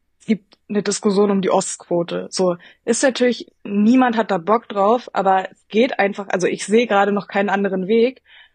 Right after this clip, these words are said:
Und, äh, dass man darüber zum Beispiel, wenn man das Thema anspricht, drehen so viele Leute einfach komplett durch und sagen, ja, jetzt könnt ihr doch nicht noch eine Ostquote wollen und alles Mögliche. Und das ist, finde ich, einfach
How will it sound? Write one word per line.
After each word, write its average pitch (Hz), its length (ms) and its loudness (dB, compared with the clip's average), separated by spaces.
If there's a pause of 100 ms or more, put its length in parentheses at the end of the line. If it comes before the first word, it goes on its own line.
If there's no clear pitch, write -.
(200)
Und, 202 320 0
äh, - 120 -4
dass 202 200 -2
man 202 100 0
darüber 220 400 2
zum 214 160 -2
Beispiel, 196 600 -2 (240)
wenn 202 80 -4
man 180 140 0
das 233 180 -2
Thema 226 280 0
anspricht, 233 560 -2 (140)
drehen 226 260 2
so 214 200 2
viele 240 220 -2
Leute 226 280 0
einfach 185 220 -12
komplett 220 560 -4
durch 226 240 2
und 214 80 -4
sagen, 202 160 -4
ja, 226 220 2
jetzt 208 180 -4
könnt 226 160 0
ihr - 20 2
doch 208 100 2
nicht 202 200 -4
noch 214 180 -4
eine 196 260 -2
Ostquote 240 540 0
wollen 226 340 4
und 196 200 -2
alles 226 260 -2
Mögliche. 233 540 -2 (600)
Und 202 120 -4
das 214 160 0
ist, 226 100 -12
finde 233 140 2
ich, 226 140 -2
einfach 208 320 2